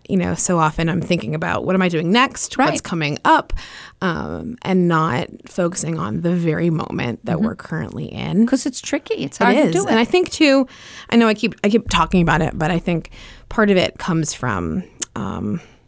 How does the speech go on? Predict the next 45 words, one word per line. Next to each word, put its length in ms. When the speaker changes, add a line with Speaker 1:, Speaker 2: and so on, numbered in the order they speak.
Speaker 1:
sort 200
of 60
a 60
pandemic 520
living 360
where 320
I 40
think, 260
you 100
know, 100
kids 300
are, 320
kids 180
are 80
on 80
edge, 480
um, 480
a 40
Speaker 2:
You 60
Speaker 1:
lot. 120
Speaker 2:
think 120
coming 220
out 140
of 60
the 80
covid? 480
Speaker 1:
I 80
think 120
it's 100
partly 300
from 200
that. 400
Um, 540
and, 320
you 60
know, 260
the, 260
they're 340
being 220
bombarded 540
by 200
news 360
all 180
the 80
time, 400